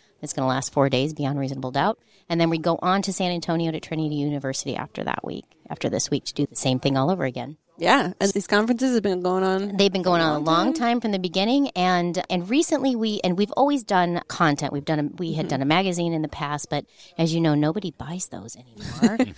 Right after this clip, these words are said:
Speaker 2: <laughs>
Speaker 1: And radio and various in-, different things. But these days, Higher Things are up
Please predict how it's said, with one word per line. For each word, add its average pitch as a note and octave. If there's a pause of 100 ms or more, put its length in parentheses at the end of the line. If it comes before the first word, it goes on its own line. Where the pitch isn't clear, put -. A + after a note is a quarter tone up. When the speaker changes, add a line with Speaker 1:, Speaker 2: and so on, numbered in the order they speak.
(140)
Speaker 2:
<laughs> -
Speaker 1:
And E3+
radio A3+
and F#3
various A#3
in-, D#3+
different D#3
things. C#3+
But D#3+
these G3
days, G#3
Higher E3+
Things D#3+
are C#3+
up D#3